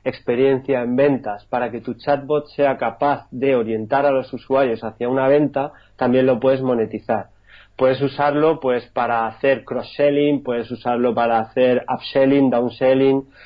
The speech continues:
puedes usarlo también para vender infoproductos.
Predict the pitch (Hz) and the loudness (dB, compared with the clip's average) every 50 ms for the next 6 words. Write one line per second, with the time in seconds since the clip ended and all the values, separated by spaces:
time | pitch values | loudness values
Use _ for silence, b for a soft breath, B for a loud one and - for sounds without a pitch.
0 | B B B - 131 127 127 113 123 120 - 139 131 123 127 131 127 131 131 127 | B B B 0 2 2 2 0 -4 -8 -4 -4 -2 0 -2 0 0 -2 -2 -2
1 | 127 131 127 123 135 127 123 123 123 120 120 123 123 113 - - 117 117 110 - | -2 -4 -2 -2 -2 -2 0 -2 -2 -4 -4 -6 -6 -8 -10 -8 -8 -8 -6 -6
2 | 117 120 123 139 165 175 170 - - 165 160 160 165 165 - | -4 -2 0 2 2 0 0 -2 0 2 2 2 2 0 -6